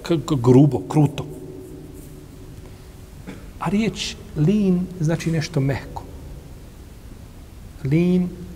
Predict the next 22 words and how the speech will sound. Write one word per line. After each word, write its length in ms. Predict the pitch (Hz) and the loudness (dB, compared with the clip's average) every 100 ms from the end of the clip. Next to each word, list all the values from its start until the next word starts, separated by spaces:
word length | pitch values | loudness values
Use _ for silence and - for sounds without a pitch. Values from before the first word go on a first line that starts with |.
| - - - | -14 -8 2
hašin. 500 | 143 - 117 113 - - - - - - - - - | 2 2 -6 -8 -12 -16 -16 -16 -18 -18 -16 -16 -6
Kako 280 | - - 123 | -4 0 2
riječ 320 | 156 220 - | 6 6 6
ide 160 | 196 214 | 8 8
u 80 | |
prilog 380 | 165 180 226 202 | 8 8 8 6
čemu? 260 | - 175 135 - - - - - - - - - - - - | 6 2 2 -2 -10 -12 -14 -14 -14 -14 -16 -14 -14 -14 -6
Značenju. 480 | 135 113 - - - - - - - - - - | -4 -4 -6 -8 -10 -12 -14 -16 -16 -16 -12 -2
Pogledajte 340 | 302 320 220 135 | 4 6 8 6
ovdje. 320 | 123 120 - - - - - - - - - - - - - - - | 6 4 0 -4 -10 -12 -14 -14 -14 -14 -14 -14 -14 -14 -16 -4 4
وَلَكُمْ 460 | 196 277 254 202 - | 8 6 6 2 4
فِي 100 | 254 | 2
الْقِسَاسِ. 920 | 220 180 185 156 - 190 160 - - - - - - - - - - - - - - - - - - - | 2 0 2 2 2 2 2 0 -4 -8 -12 -14 -16 -16 -16 -16 -16 -16 -18 -18 -18 -18 -18 -18 -18 -2
Kasa, 580 | - 160 - - 175 196 - - - - - - - - | 6 6 6 2 6 4 2 -14 -14 -16 -16 -16 -16 0
kasa, 380 | 185 151 - 160 - | 4 4 6 4 6
ovdje 180 | 151 | 6
imamo 240 | 165 160 123 | 8 6 4
kaf 320 | - 220 214 - - | 6 6 6 2 -4
i 80 | - | 2
dva 340 | 147 175 165 151 - | 6 10 10 8 0
sada 440 | - - 117 101 95 | -2 2 2 0 -6
imamo. 320 | 95 92 | -10 -10